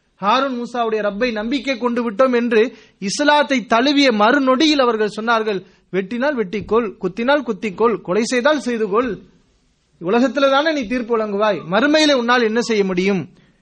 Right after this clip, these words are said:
என்றெல்லாம் கேள்வி கேட்டார்கள் என்பதை நம்ம திருமறை குரான்ல பார்க்கிறோம். இப்படி இஸ்லாத்துக்கு வந்து மிகப்பெரிய தியாகம் செய்து அல்லாஹ்வுக்காக ஷஹீதான ஒரு சஹாபி தான் உசைரிம் ரலியல்லாஹு அன்ஹு அவர்கள். சுப்ஹானல்லாஹ். இப்படி வரலாறு நெடுங்கிலும்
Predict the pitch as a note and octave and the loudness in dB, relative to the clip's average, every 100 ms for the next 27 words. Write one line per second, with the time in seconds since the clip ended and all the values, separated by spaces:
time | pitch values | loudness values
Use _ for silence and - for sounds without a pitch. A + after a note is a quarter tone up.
0 | - G3 A3+ A3 A#3 G3+ A3 A3+ G3+ G3 | -4 0 2 2 2 2 2 2 2 0
1 | F#3+ G3+ F#3 G3 G#3+ F3+ E3 A3 A#3 G3 | 0 -2 -2 -2 -2 -4 -4 -4 -2 -2
2 | F#3 F3 F#3+ F#3 D#3+ C#3 A#2+ - _ _ | -2 -4 -4 -4 -6 -8 -14 -16 _ _
3 | _ - B3 C4+ B3+ A#3+ D#4 D#4 D4 A3+ | _ -6 -2 0 0 2 2 2 -2 -2
4 | A#3 A#3+ B3 C4+ A#3 - G3+ C4 B3+ C#4+ | -2 0 -2 -2 -4 -4 0 0 2 2
5 | C#4+ C4+ A#3 A3+ A#3 A#3+ A#3 A3 A3+ A3 | 2 2 4 4 2 0 0 0 2 0
6 | A3+ - _ _ F3+ A3 C#4 C4+ A#3+ B3+ | -4 -18 _ _ -2 2 4 4 4 4
7 | A#3+ A#3 A#3+ A3+ A#3 A3+ C4+ A#3+ A3+ G#3+ | 4 4 2 -2 -2 0 0 0 0 -2
8 | G3 E3 _ _ - G#3+ G#3 G3+ F3+ A#3 | -6 -8 _ _ -6 -4 -4 -6 -4 -4
9 | G#3+ G3+ G#3 A3+ _ _ F3 - A3+ B3+ | -4 -6 -6 -8 _ _ -16 -4 -2 0
10 | C#4 A3+ E3 D#3+ G3 A3+ G#3 G3 F3+ D#3+ | -2 -4 -8 -6 -2 0 0 0 -2 -6
11 | E3+ F3+ D3+ C#3+ B2 A#2 - _ F#3+ E3+ | -6 -6 -6 -10 -14 -18 -20 _ -10 -6
12 | F3 D3 C#3 B2+ - _ _ - A3+ B3+ | -6 -6 -8 -10 -12 _ _ -8 -2 0
13 | A3 G3 A#3 C4 A#3 G#3 G#3 B3 A#3+ G3+ | 4 4 4 4 2 0 0 0 0 0